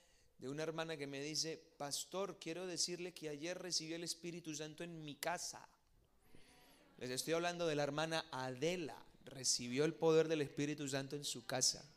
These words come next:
¿Cuántos dicen: "Gloria a Dios"? Bueno, el Espíritu Santo es para todos, hermanos. Bueno, gloria a Dios, eso es bendición y respaldo de Dios a su palabra. ¿Por qué dijimos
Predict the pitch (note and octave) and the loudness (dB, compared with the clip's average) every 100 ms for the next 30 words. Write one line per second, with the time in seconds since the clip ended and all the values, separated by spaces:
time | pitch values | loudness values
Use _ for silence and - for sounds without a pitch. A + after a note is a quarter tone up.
0 | - - F3 G3 A3 C4 C4+ C#4+ C#4 D4 | -12 6 10 12 12 12 12 12 12 12
1 | D#4 D4 C#4+ C#4+ E4 F4 - - - - | 12 12 12 12 12 12 10 8 2 -8
2 | - - - - - - - - - - | -10 -10 -10 -10 -10 -10 -10 -10 -14 -10
3 | A#2 C#3+ G3 D#3+ - F#3 A3 A3+ E3+ F#3 | -2 2 4 4 4 6 8 8 8 6
4 | G#3+ A#3+ G#3 - G3+ G3+ E3+ D#3+ D3 C3+ | 2 4 2 6 6 6 0 -4 -8 -12
5 | - - G3+ G#3+ - - - - - - | -16 -16 -16 -18 -20 -20 -20 -20 -20 -20
6 | - - - A#2+ A#2+ B2 A#2+ B2+ C3+ C3+ | -20 -20 -20 -14 -12 -8 -2 2 6 6
7 | B2 B2+ C#3+ C#3+ - - - - - B2+ | 6 4 4 4 4 2 -10 -20 -12 -2
8 | B2+ B2+ B2 - D3+ E3+ D#3 C3 - C3 | -2 0 2 2 2 0 0 0 0 0
9 | C3 C3+ A#2+ A#2+ A#2+ A#2 A2+ A2 - - | 0 0 0 0 0 0 0 0 -6 -16
10 | - - - - - _ _ _ - _ | -14 -14 -16 -20 -20 _ _ _ -20 _
11 | _ _ _ - - - - - - - | _ _ _ -20 -14 -12 -12 -16 -20 -20
12 | - _ _ _ _ _ _ _ - - | -20 _ _ _ _ _ _ _ -12 6
13 | B3+ - D#4 D#4+ - C#4+ C#4 D4 C#4+ - | 6 6 4 4 2 0 0 -2 6 6
14 | - - | 6 2